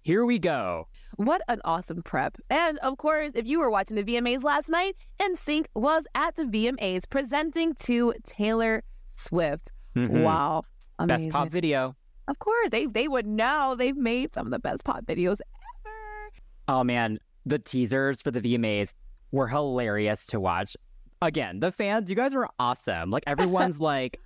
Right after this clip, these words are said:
Speaker 1: "Okay, Justin's in New York." And then it's like, "Wait, Lance just put up an Instagram post and he's in New York."
Speaker 2: <laughs>
Speaker 1: J C is on a private plane and we don't know where he's going. Like, it was so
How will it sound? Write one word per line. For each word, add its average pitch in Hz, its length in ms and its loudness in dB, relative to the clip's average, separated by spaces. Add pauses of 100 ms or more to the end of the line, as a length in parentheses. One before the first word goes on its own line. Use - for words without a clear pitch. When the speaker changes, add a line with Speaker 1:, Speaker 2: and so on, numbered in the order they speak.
Speaker 1:
"Okay, 117 340 0
Justin's 165 840 -2 (160)
in 127 140 2
New 120 120 4
York." 98 520 -2
And 220 120 2
then 247 100 2
it's - 160 -4
like, - 160 -2 (100)
"Wait, 120 320 -2
Lance 170 400 0
just - 260 -2
put 170 140 2
up 143 120 0
an 160 100 -2
Instagram 143 420 0
post 139 300 -2
and 123 100 2
he's 127 260 4
in 131 100 4
New 120 100 2
York." 110 440 0
Speaker 2:
<laughs> - 400 -20
Speaker 1:
J 190 280 2
C 220 460 2 (280)
is 185 160 2
on 185 180 2
a 175 60 0
private 165 420 0
plane 160 380 0
and 151 60 2
we 156 80 2
don't 170 120 2
know 165 80 4
where 143 280 2
he's 143 180 0
going. 117 380 0
Like, 127 180 0
it 160 100 0
was 185 160 2
so 165 600 2